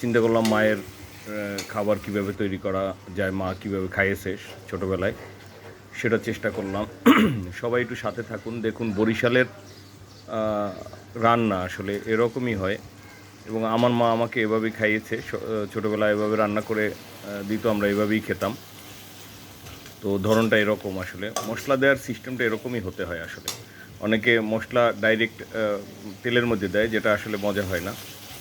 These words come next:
তো, আহ, পেঁয়াজ একটা পর্যায়ে গেলে মশলা দিতে হয়,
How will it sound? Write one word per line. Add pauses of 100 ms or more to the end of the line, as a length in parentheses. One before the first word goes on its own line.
(220)
তো, (120)
আহ, (160)
পেঁয়াজ (340)
একটা
পর্যায়ে
গেলে
মশলা
দিতে
হয়,